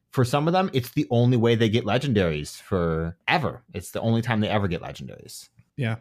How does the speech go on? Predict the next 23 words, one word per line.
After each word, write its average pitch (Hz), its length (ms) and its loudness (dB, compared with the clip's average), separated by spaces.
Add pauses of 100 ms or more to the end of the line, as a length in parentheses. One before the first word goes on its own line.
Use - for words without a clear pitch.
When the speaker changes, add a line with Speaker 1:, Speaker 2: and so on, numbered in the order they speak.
(300)
Speaker 1:
And 107 640 2 (420)
one 143 280 2
of 123 140 2
the, 120 380 6
one 107 220 2
of 92 120 0
the 85 500 -4 (180)
special 117 400 0
research 104 420 2
tasks 90 400 -2
that 90 120 -4
we've 90 120 -4
had 76 400 -6
over 76 140 -12
the 78 80 -10
summer, 73 340 -8
I 76 80 -12
don't 82 120 -6
remember 85 180 -4
which 82 160 -4
one 92 120 -2
it 82 80 -8
was, 76 440 -6